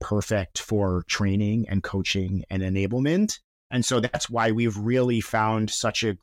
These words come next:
great integration with those tools because they complement each other so well in that respect.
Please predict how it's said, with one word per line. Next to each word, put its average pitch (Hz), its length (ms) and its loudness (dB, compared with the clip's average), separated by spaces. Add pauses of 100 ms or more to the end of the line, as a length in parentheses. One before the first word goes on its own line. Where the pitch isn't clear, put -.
great 107 360 -2 (160)
integration 117 720 0
with 107 180 -2
those 107 300 2
tools 120 520 -2
because 107 320 -2
they 95 120 -2
complement 87 600 -2
each 87 140 -2
other 82 180 -2
so 92 220 0
well 82 240 0
in 82 80 0
that 80 140 -4
respect. - 340 -8